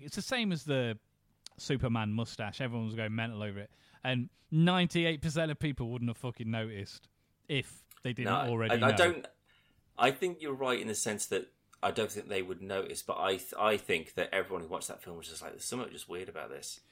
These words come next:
Speaker 1: See, it didn't look
Speaker 2: There's
Speaker 1: that
Speaker 2: just this
Speaker 1: bad. It looks shit,
Speaker 2: It
Speaker 1: don't get me wrong, but
Speaker 2: It, it, it doesn't look good. But I, like, it just, as soon as you sort of zero in on what is wrong, there's just, like, "There's something wrong here."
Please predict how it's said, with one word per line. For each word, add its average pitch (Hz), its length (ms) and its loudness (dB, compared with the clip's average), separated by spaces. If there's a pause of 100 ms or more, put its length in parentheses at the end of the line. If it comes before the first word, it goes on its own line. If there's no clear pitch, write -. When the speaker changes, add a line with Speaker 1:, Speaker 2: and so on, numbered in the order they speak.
(200)
Speaker 1:
See, 233 80 -2
it 220 60 -4
didn't 320 140 -2
look 254 120 4
Speaker 2:
There's 131 40 -4
Speaker 1:
that 147 60 4
Speaker 2:
just 131 180 4
this 123 120 6
Speaker 1:
bad. 147 160 2 (240)
It 185 80 -4
looks 294 340 -6
shit, 120 360 -4
Speaker 2:
It - 60 2
Speaker 1:
don't 143 120 0
get 120 140 -6
me 110 80 -6
wrong, 101 280 -6 (160)
but 113 160 -4 (140)
Speaker 2:
It, 113 60 2
it, 110 240 -2 (120)
it 98 220 -6
doesn't 92 200 -2
look 85 160 -4
good. 78 320 -4
But 113 200 8
I, 127 160 6 (240)
like, 113 200 4 (200)
it 127 180 -2
just, 139 240 6
as - 180 6
soon 127 220 4
as 110 100 0
you 110 100 0
sort 95 260 4
of 87 60 -4
zero 95 420 4
in 95 100 4
on 87 200 -4
what 92 240 2
is 80 140 -6
wrong, 85 380 -2 (100)
there's 87 280 -2
just, 90 180 -4
like, 90 240 0
"There's 87 140 -2
something 98 360 0
wrong 95 280 2
here." 90 460 0